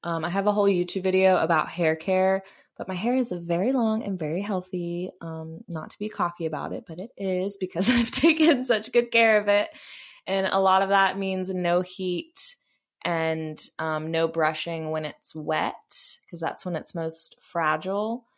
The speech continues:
And that's been really helpful for breakage and helping it grow. So I don't blow dry it or anything. I just put it in this microfiber towel after I kinda dry off the ends with a bath towel. I've been using a Nord and Bare,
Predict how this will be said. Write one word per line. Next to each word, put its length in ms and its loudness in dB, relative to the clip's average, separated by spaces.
And 320 0
that's 220 0
been 160 2
really 220 2
helpful 420 0
for 300 -2
breakage 680 2
and 340 -2
helping 320 -4
it 140 -6
grow. 560 6
So 640 6
I 120 2
don't 400 4
blow 340 4
dry 260 4
it 60 2
or 60 4
anything. 640 2
I 160 2
just 320 -4
put 220 0
it 160 4
in 160 0
this 220 -4
microfiber 1200 2
towel 560 2
after 340 0
I 120 2
kinda 260 -2
dry 280 2
off 300 -2
the 100 0
ends 380 -4
with 200 -4
a 240 -4
bath 240 -2
towel. 560 2
I've 160 2
been 140 8
using 320 8
a 80 6
Nord 680 4
and 260 0
Bare, 600 2